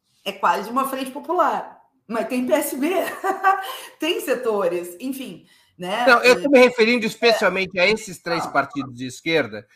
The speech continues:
Speaker 2: que possuem e que foram construindo laços de unidade depois de dois mil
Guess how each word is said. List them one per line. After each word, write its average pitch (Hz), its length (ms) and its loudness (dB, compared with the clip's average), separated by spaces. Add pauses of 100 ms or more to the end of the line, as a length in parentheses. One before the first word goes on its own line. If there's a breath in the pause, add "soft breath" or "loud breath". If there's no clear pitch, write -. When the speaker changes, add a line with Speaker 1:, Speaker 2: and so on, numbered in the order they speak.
(200)
Speaker 2:
que 277 140 -6
possuem 208 800 -2
e 139 80 -10
que - 100 -16
foram 190 220 -4
construindo 185 800 -2
laços 151 440 4
de 135 120 -8
unidade 143 520 2
depois 127 380 -8
de 123 60 -12
dois 120 240 -8
mil 127 80 -8